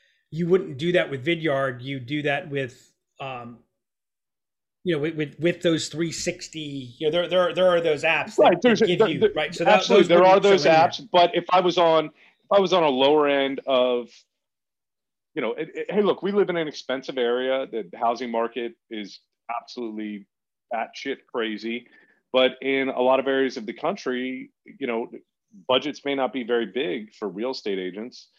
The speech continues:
Speaker 2: um, in order to, to sell a house. So I don't know, Vidyard might be a tool that they could use. Go around, film it with your phone, and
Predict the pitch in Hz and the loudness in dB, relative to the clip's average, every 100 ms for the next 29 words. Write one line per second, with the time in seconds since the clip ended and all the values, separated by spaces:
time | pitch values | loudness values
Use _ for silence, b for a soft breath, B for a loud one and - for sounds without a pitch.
0 | _ _ _ 101 98 95 95 95 95 87 | _ _ _ -6 -4 -4 -6 -8 -14 -16
1 | - 107 104 101 98 110 95 _ _ 107 | -12 -6 -4 -4 -4 -8 -10 _ _ -8
2 | - 104 104 156 107 107 - 107 101 - | -2 -2 2 2 2 0 -4 -6 -6 -10
3 | _ 90 117 165 92 113 107 120 101 170 | _ -4 -2 0 -2 -4 0 0 2 -2
4 | 151 82 - 87 78 - 80 76 80 78 | -2 -12 -12 -14 -14 -12 -14 -12 -16 -16
5 | 78 92 107 107 113 107 110 113 101 104 | -10 -6 0 0 0 -4 -6 -6 -8 -10
6 | 101 - 110 127 127 95 90 | -10 -6 -6 -6 -6 -8 -10